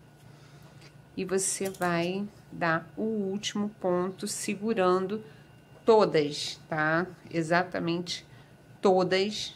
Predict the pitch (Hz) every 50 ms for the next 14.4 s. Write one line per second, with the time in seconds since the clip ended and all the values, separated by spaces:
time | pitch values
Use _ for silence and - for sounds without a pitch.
0 | - - - - - 170 170 170 - - - - 160 156 147 139 135 139 151 147
1 | 139 151 156 156 156 147 147 143 - - - - - - - - - - - -
2 | - - - - - - - - - - - - - - 202 202 - - - -
3 | 240 247 294 302 - - - - - 208 196 196 196 208 214 240 240 269 285 -
4 | - - - - 185 180 180 175 170 175 165 170 165 170 170 160 156 160 160 165
5 | 175 - - - - 180 180 170 156 156 165 165 - - - 202 196 - 262 254
6 | 247 247 247 - 208 190 185 180 170 165 170 170 170 175 170 175 160 143 135 120
7 | - - - - - - - - - - - - - - - - - 196 180 180
8 | - - - 196 190 - 196 - 214 214 214 - 180 170 156 143 127 123 - -
9 | - - - - 170 170 180 185 - - 180 170 190 202 - - - - - -
10 | - - - - - - 156 - - 175 180 180 151 120 113 - - - - -
11 | - - - - - - - - - - - 165 147 - - 147 139 143 151 -
12 | - 151 151 147 139 139 139 - - 233 285 294 - - - 190 165 156 151 147
13 | 151 151 175 - - - - - - - - - - - - - - - - -
14 | - - 151 143 147 151 160